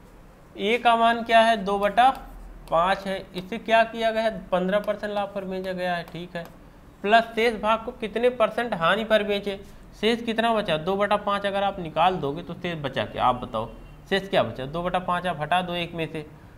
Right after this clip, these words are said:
तो कितना बचा शेष, तीन बटा पाँच को, Sorry यहाँ पे तीन बटा पाँच है, इसको हम लोग मानेंगे क्या, एक्स percent हानि पर बेच दिया, एक्स percent हानि पर बेच दिया, ठीक ना, X percent हानि पर क्या किया,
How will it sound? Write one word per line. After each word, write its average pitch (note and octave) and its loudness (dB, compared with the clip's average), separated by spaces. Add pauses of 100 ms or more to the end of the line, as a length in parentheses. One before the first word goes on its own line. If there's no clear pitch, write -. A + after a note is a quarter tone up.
(140)
तो E3 -6
कितना F3+ 0
बचा C#3+ 0
शेष, C3+ -8 (120)
तीन E3+ -6
बटा E3+ 2 (800)
पाँच D3+ -2
को, D3+ -10 (1000)
Sorry B2 -6
यहाँ C#3 -2
पे D3 -10
तीन D3+ -6
बटा D3 -4
पाँच B2 -4
है, C3 -12 (1200)
इसको C#3+ -6
हम F#3+ -2
लोग G3 -2
मानेंगे G3 0
क्या, G3+ 2
एक्स F3 0
percent F3 -2
हानि D3+ -2
पर D3 -6
बेच C3 -4
दिया, A#2+ -4 (840)
एक्स D#3+ -2
percent F3 0
हानि D#3 2
पर B3 4 (760)
बेच A#2 -6
दिया, A#2 -6 (560)
ठीक G3+ -2
ना, B3 0
X E3 -6
percent F3 -6
हानि E3 -4
पर E3+ -4
क्या G3+ -2
किया, A#2+ -8